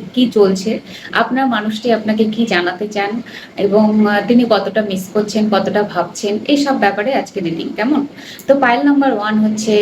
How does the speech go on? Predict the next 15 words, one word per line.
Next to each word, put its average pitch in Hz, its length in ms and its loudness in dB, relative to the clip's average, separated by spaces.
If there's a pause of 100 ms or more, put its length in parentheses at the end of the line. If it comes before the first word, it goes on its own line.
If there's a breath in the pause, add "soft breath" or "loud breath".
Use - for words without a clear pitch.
(120)
এই 185 240 2
পাইলটি, 226 520 -2 (220)
আর 190 200 0 (140)
পাইল 196 220 -6
নাম্বার 196 360 -10
টু 247 140 -10
হচ্ছে 226 340 -6
এটা। 190 260 -6
কেমন? 233 320 -6 (240)
ওয়ান, 226 380 -4 (580)
টু। 214 140 -4 (880)
আচ্ছা, 190 320 -12 (400)
ওয়ান, 208 300 -6 (540)
টু। 202 100 -8 (440)
হুম, 311 200 -4